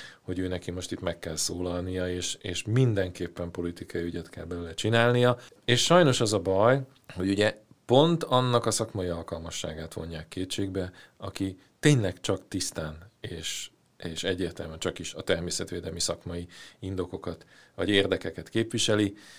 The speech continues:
Ezt nem tartom egy tisztességes megközelítésnek vagy hozzáállásnak. Tényleg nem kellene hiszteizálni már jobban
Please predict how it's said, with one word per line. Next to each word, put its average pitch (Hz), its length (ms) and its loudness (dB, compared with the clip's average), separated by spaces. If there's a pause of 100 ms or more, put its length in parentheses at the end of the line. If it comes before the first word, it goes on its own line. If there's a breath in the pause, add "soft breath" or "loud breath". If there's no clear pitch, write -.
(220 loud breath)
Ezt - 220 -2
nem 85 160 -8
tartom - 320 -8
egy 80 80 -12
tisztességes 90 800 -6
megközelítésnek 104 920 -2
vagy 90 120 -8
hozzáállásnak. 117 800 4 (640 loud breath)
Tényleg 117 440 2 (220)
nem 113 340 2
kellene 87 420 -2
hiszteizálni 101 760 2
már 107 240 2
jobban 104 480 0